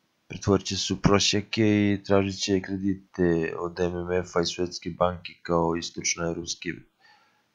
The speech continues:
bivše socijalističke zemlje i čak i S S S R na kraju bio prinuđen da uzima kredite sa zapada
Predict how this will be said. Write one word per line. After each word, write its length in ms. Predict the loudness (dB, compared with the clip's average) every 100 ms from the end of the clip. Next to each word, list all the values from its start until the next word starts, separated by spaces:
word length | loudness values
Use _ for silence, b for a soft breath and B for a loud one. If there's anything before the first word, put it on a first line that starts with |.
| -8
bivše 360 | 0 2 2
socijalističke 800 | -2 -4 -2 0 0 -2 -4 -2
zemlje 640 | -2 0 0 2 4 4
i 600 | 4 4 2 0 -2 -6 -2
čak 300 | 0 0 0
i 280 | 2 4 4
S 140 | 2
S 160 | -2 -2 -2
S 60 | 4
R 220 | 4 4
na 140 | -4 -6
kraju 240 | 0 2
bio 280 | 2 2 2 -2 _
prinuđen 460 | -2 0 -2 -4 -6
da 80 | -4
uzima 380 | -4 -6 -8
kredite 680 | -10 -12 -6 -6 -6 -16 -16 -14
sa 200 | -10 0
zapada 640 | 4 4 4 0 -2